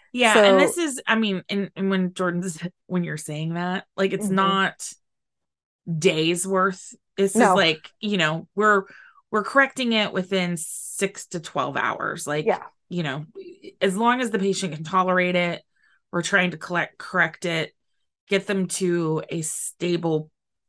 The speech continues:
Speaker 1: place, and then start <laughs>
Speaker 2: Introducing food.
Speaker 1: refeeding them. <laughs>
Speaker 2: Which, logically speaking,
Speaker 1: Ugh.
Speaker 2: pets are gonna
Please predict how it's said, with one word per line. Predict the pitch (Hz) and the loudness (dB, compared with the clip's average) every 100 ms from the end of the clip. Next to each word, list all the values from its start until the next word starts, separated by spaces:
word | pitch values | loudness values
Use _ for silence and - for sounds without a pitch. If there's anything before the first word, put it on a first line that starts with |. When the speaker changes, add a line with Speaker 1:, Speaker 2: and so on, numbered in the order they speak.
| _ | _
Speaker 1:
place, | - 175 165 160 - - - _ _ _ _ _ _ - | -6 -4 -2 -4 -8 -12 -14 _ _ _ _ _ _ -4
and | 175 170 | -2 2
then | 165 156 143 147 156 _ _ _ _ _ _ | 2 2 -2 -8 -12 _ _ _ _ _ _
start | - - - - - 180 165 165 - - - _ _ _ _ 196 | -8 -6 -6 -4 2 4 4 2 -2 -14 -18 _ _ _ _ -6
<laughs> | 190 - 233 233 214 _ _ - | -4 -2 -2 -2 -4 _ _ -2
Speaker 2:
Introducing | 208 185 170 151 - | 0 2 2 0 0
food. | 247 208 | 0 2
Speaker 1:
refeeding | 160 147 | 0 -2
them. | 107 98 - | -6 -8 -6
<laughs> | - - - | -4 -4 2
Speaker 2:
Which, | 254 285 - - 359 - 311 359 | 4 4 2 -6 -12 -20 -18 -8
logically | 220 240 247 269 240 247 202 214 | 0 6 8 6 4 0 2 0
speaking, | 196 - - 294 302 - 185 156 151 165 220 | 0 -6 -2 0 0 0 -2 0 -2 -2 -4
Speaker 1:
Ugh. | 208 214 180 | -2 -2 -2
Speaker 2:
pets | - - - | -6 -12 -6
are | 220 | -4
gonna | 202 202 170 | 0 0 0